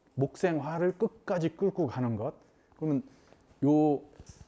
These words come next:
수라고 하는 에너지가 부족한 명이 을사년을 맞이하면은 집중력이 떨어지는 것이죠. 그죠?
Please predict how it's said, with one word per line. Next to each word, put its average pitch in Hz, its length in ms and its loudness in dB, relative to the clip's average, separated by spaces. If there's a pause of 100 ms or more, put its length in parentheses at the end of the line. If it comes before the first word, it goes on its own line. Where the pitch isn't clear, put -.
(680)
수라고 190 440 2
하는 151 200 2
에너지가 143 840 2
부족한 147 600 0
명이 139 580 2
을사년을 139 1000 2
맞이하면은 127 760 -2 (1300)
집중력이 160 720 2
떨어지는 117 480 0
것이죠. - 380 -18
그죠? 160 300 -4